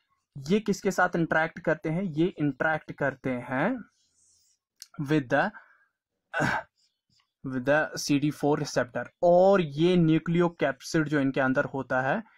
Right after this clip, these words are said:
इस, अ, वायरॉन का, ये वायरॉन अपना न्यूक्लियोकैप्सिड किसके, अ, अंदर इंसर्ट करता है?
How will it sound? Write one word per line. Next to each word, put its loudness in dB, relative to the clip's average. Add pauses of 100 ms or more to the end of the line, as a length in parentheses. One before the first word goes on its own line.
(260)
इस, -4
अ, 2
वायरॉन 2
का, -2 (400)
ये 2
वायरॉन 2
अपना -2
न्यूक्लियोकैप्सिड -2
किसके, -10
अ, -6
अंदर -2
इंसर्ट -4
करता -8
है? -8